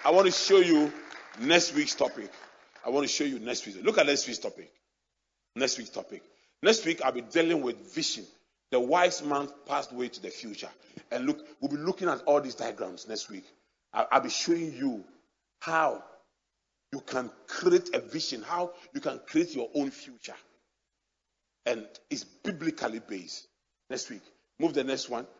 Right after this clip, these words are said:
So, so you're, you're, either you are going, no, either you are going round in circles and you're going nowhere in life. I'll show you.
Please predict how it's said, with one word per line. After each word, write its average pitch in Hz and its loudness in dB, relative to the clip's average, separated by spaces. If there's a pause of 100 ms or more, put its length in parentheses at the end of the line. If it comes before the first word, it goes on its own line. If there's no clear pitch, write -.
(360)
So, 127 0 (220)
so 139 2
you're, 135 4
you're, 123 4 (260)
either 170 4
you 147 4
are 120 0
going, 147 0
no, 131 0 (180)
either 190 6
you 165 8
are 135 6
going 151 2
round 120 2
in 107 -10
circles - -4 (720)
and 110 -6
you're 113 -2
going 156 4
nowhere 127 -2
in 107 -10
life. - -10 (560)
I'll 90 -14
show 127 -6
you. 107 -8